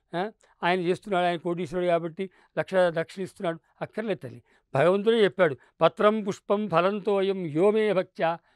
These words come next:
ప్రయచ్చతి" అన్నాడు. ఆ పత్రమో, పుష్పమో, ఫలమో భక్తి అనేటువంటి దాన్ని కలిపి ఇవ్వాలట.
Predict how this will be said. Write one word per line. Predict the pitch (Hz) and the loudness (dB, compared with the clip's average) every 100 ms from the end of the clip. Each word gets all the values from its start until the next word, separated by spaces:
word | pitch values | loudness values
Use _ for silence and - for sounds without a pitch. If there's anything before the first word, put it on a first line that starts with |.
| _ | _
ప్రయచ్చతి" | 165 165 147 - 156 151 151 | -2 -2 -2 -10 -8 -4 -4
అన్నాడు. | 147 147 135 - _ _ - | -4 -6 -8 -12 _ _ 0
ఆ | 151 | 2
పత్రమో, | 151 147 180 175 196 | 2 0 0 0 0
పుష్పమో, | 165 - 196 190 202 | -2 -10 -6 -2 -2
ఫలమో | 156 165 202 170 - _ _ | 2 2 2 0 -2 _ _
భక్తి | 139 147 - - 277 | -2 0 0 -2 4
అనేటువంటి | 269 254 240 233 220 214 | 4 4 0 0 -4 2
దాన్ని | 208 190 | 2 2
కలిపి | - 220 277 269 | 2 2 4 4
ఇవ్వాలట. | 202 165 - | 4 4 -2